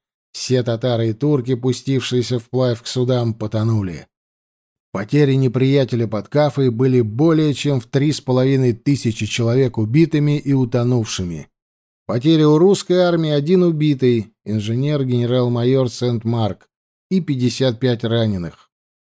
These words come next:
Узнав о взятии Кафы, турки, находящиеся в Керчи и Николе, тоже поспешили отплыть в Стамбул.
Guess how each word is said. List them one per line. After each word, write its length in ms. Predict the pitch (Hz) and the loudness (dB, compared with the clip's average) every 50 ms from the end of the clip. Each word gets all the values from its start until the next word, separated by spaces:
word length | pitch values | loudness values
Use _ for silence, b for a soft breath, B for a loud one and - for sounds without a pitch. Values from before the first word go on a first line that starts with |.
| _ _ _ _ _ _ - | _ _ _ _ _ _ -10
Узнав 440 | - 101 110 143 175 180 160 - | -8 -2 0 2 2 2 0 0
о 80 | 147 139 | -2 -2
взятии 480 | 131 127 131 156 156 143 - 139 127 120 | -2 0 0 0 0 0 0 0 -2 -2
Кафы, 460 | 113 - 139 147 147 127 - 120 101 | 0 0 2 2 2 2 0 -6 -6
турки, 400 | - - 151 160 151 127 - 123 | -2 2 2 2 2 2 0 -2
находящиеся 840 | 120 113 107 107 113 123 139 147 143 120 - - 123 113 - 117 113 | -2 0 -2 -2 -2 0 2 2 0 0 0 -4 -4 -4 -2 -2 -4
в 60 | 113 | -4
Керчи 540 | - - 127 117 113 117 - 143 147 143 135 | -2 -2 -2 -2 -2 -4 -2 0 2 2 2
и 40 | 127 | 2
Николе, 540 | 127 123 113 117 120 117 120 143 156 151 135 | 2 2 0 0 0 2 2 2 2 2 0
тоже 460 | 113 - 175 180 185 160 135 147 131 | -2 0 2 2 2 2 2 -2 -2
поспешили 600 | - 131 120 - - 123 110 - - 139 135 135 | -2 -4 -6 -4 -4 -4 -4 -2 -2 0 0 2
отплыть 440 | 127 117 113 - - 117 123 120 113 | 0 0 -2 -2 0 0 0 0 0
в 60 | - | -4
Стамбул. 680 | - - - 113 110 110 110 104 113 113 104 85 76 | -8 -4 -2 0 2 2 0 2 0 0 -2 -2 -8